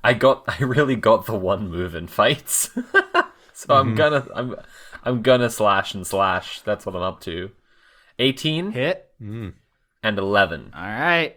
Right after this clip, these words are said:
Speaker 3: Oh, this is gonna be so close.
Speaker 1: Uh, twelve damage. Slash. Slash and damage.
Speaker 3: All right, so, K-, Kat, you continue trying to maul Inri, and this is just a pure animal fight. This is some Animal Planet shit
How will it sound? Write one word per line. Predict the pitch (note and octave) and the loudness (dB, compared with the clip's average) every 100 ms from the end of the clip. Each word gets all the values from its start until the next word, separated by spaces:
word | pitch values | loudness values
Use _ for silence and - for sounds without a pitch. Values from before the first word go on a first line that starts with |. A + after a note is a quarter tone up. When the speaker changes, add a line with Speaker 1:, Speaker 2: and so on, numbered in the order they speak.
| - | -10
Speaker 3:
Oh, | C3 C3+ | -6 -4
this | C3 C3 | -4 -4
is | C#3+ | -4
gonna | C#3+ | -2
be | C3+ | -4
so | C3+ D#3+ C#3+ C#3 | -2 0 0 0
close. | C3+ C3 B2+ B2+ - - _ _ _ _ _ _ _ _ - | -2 -2 0 -2 -8 -14 _ _ _ _ _ _ _ _ 0
Speaker 1:
Uh, | C#3+ A#2+ A#2 F#2 - - - - - - _ _ _ _ _ _ | 4 6 6 2 -4 -14 -18 -20 -20 -20 _ _ _ _ _ _
twelve | - - C#3 C3 A#2+ | -4 4 6 8 6
damage. | B2 A2 G#2 F2+ - - - - - | 4 2 0 -4 -10 -16 -18 -20 -20
Slash. | - B2 A2 G2+ - - _ _ _ _ _ | -4 2 2 0 -6 -12 _ _ _ _ _
Slash | - C#3 C3+ - | 0 2 2 2
and | C3+ | 4
damage. | B2+ A#2 F#2+ - - - _ _ _ _ _ | 4 4 0 -4 -14 -16 _ _ _ _ _
Speaker 3:
All | D3+ E3+ | 2 4
right, | D#3+ C3+ | 4 2
so, | - F3+ D#3+ D#3+ - _ | 2 2 2 0 -12 _
K-, | - G#3 - | -6 -6 -2
Kat, | A3 G3+ | -2 0
you | F3+ | -2
continue | E3 - G#3 F#3+ | -6 0 0 0
trying | E3+ F3 | 0 0
to | D3+ | 2
maul | D3+ D3+ D3+ | 4 4 4
Inri, | D3+ D3 C3+ | 2 -2 -2
and | C3+ | -2
this | D#3 F3+ | -4 -2
is | D#3+ | 0
just | D#3 | 0
a | C3+ | 0
pure | A#2 - E3 C#3+ | -4 -2 0 0
animal | C3 C3 C3+ B2+ A#2+ | 0 0 0 0 -2
fight. | - C#3 B2 A2 | -4 -2 -2 -4
This | C3+ D3+ | -8 -6
is | C3+ | -6
some | B2+ | -4
Animal | C3 B2+ B2 | -2 -2 -4
Planet | A2 B2+ A#2 A2 | -4 -6 -6 -6
shit | - B2+ A2+ | -6 -4 -4